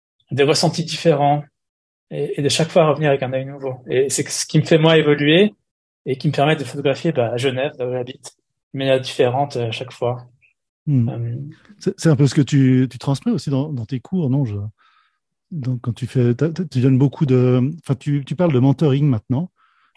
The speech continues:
Speaker 2: Euh, t'as enseigné pendant un, un certain temps, pendant plusieurs années, euh,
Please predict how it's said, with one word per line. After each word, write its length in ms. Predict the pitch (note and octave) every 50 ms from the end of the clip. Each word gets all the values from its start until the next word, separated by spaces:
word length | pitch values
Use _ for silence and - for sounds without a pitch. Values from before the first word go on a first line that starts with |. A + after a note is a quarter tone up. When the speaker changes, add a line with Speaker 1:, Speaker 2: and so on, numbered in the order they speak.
| _ _
Speaker 2:
Euh, 340 | C3 A#2 A2 A2+ A2+ A2+ A2+ A2+
t'as 80 | - B2
enseigné 340 | A2+ G2+ - - A2+ A#2+ A#2+
pendant 560 | - A#2 A2 G#2+ G#2 G#2+ G#2+ G#2+ A2 A2 A#2+
un, 40 | C3
un 40 | A#2
certain 340 | - C#3 - - - B2
temps, 520 | A2 - C3 B2 A#2 A2+ A2 A2+ A2+ A#2+ A#2
pendant 180 | - - A#2
plusieurs 320 | G#2+ - B2 A#2 A#2 A2 A2
années, 280 | A#2 A2+ A#2 A#2 A2
euh, 80 | G#2 G2+